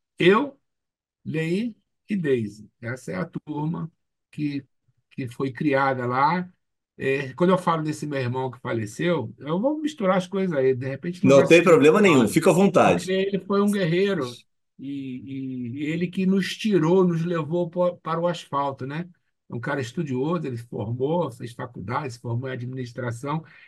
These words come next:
Speaker 1: e ele forçou a barra com meu pai que a gente tinha que sair daquela região. Foi quando a gente atravessou a Avenida Brasil e foi pro outro lado de Bom Sucesso,
Speaker 2: Uhum.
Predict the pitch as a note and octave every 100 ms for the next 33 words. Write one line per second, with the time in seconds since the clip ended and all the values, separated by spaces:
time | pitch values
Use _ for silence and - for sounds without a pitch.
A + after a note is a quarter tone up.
0 | _ C#3+ E3+ G3+ F#3 A3 F3+ - G#3+ F3+
1 | D#3 E3 D#3 - D3 C#3+ - D3 D#3+ F3
2 | F3+ F3 - G#3 F#3 - D#3+ C#3+ C3+ C#3
3 | C3 A#2+ C#3+ C#3 D#3 F#3 - - _ G#3
4 | F#3 F#3+ G3 F#3 F#3+ F#3 F#3+ F#3 G3+ G3+
5 | G3 - - G#3 A3 F3+ F3+ F3 D3+ C#3+
6 | B2 D#3+ F3+ - F3 E3 F3+ F3+ F#3 C3+
7 | C#3+ C#3 C#3+ C#3 C#3 - - C#3 D3+ -
8 | - B2 B2+